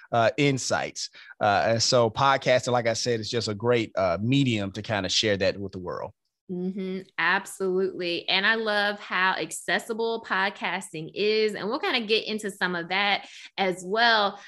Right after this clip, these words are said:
Speaker 2: but super accessible, easy to kinda start a podcast. And, you know, now podcasting is so familiar to folks.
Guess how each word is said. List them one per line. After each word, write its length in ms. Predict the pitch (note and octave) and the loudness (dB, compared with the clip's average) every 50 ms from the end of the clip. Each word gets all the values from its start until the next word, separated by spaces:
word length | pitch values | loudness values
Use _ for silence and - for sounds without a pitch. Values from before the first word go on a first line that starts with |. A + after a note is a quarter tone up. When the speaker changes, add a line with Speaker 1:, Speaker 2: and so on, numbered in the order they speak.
| - _ | -20 _
Speaker 2:
but 220 | - G3+ F#3+ - - | 0 0 0 0 -4
super 480 | - - - D4 D#4 D4+ D#4 D#4 D4+ | -14 -10 -8 -8 -4 0 2 2 2
accessible, 720 | C#4+ - B3+ B3 - - G3+ A#3 B3 A3 G3+ G#3 G#3 G#3 - | 2 2 -2 -4 0 -2 -2 -2 -2 -6 -6 -4 -4 -4 -4
easy 400 | - F#3+ G#3+ A3+ G#3+ A3+ A3+ A#3 | -4 -4 -4 -4 -4 -4 -6 -6
to 140 | A3 - A#3+ | -6 -10 -12
kinda 260 | - A3+ G#3+ F#3+ F#3+ | -6 -4 -4 -2 -2
start 540 | - - - - - F#3 F3 F3+ G3 G#3+ - | -4 -4 -6 -4 -2 0 2 2 2 2 0
a 80 | - A#3+ | -4 -6
podcast. 920 | A#3+ - C#4+ B3+ A#3+ B3 B3+ B3 - C#4 B3 A#3 A#3 A#3 A#3+ A#3+ A#3+ B3+ - - - - - - - _ - | -6 -2 0 0 0 0 -2 -4 -4 -2 -2 0 0 0 0 0 -2 -4 -6 -12 -14 -18 -20 -20 -20 _ 0
And, 480 | G3+ A3 A3 G#3+ G#3+ G#3+ G#3+ G#3+ G#3 | 0 2 4 4 4 2 2 0 0
you 100 | - A#3 | -2 0
know, 140 | A3 G3+ G3 | 0 2 2
now 840 | G3 G3 G3+ G#3+ A#3 B3 A#3 G#3+ G#3 G3 G3 F#3+ F#3+ F#3+ F3+ - - _ - | 2 2 2 2 4 4 6 6 6 4 4 2 0 -2 -4 -8 -12 _ -6
podcasting 800 | - A3+ F#3+ A#3 A#3+ - B3+ F#3+ G#3 - - G#3+ G3+ F#3+ E3 | -2 0 0 0 0 2 2 2 2 0 -2 -4 -2 -2 -2
is 180 | F3+ F#3 F#3 F#3 | -2 -4 -4 0
so 160 | - D4 G4 | 2 2 2
familiar 580 | G#4 - C#4 A3+ G#3+ G#3 A3 A#3 A#3+ G#3+ F3+ F#3 | 2 2 0 2 4 4 4 4 4 4 2 2
to 180 | - G3 E3 | -2 -4 -6
folks. 480 | - - D3+ C#3 - - _ - - | -6 -8 -8 -8 -8 -10 _ -14 -14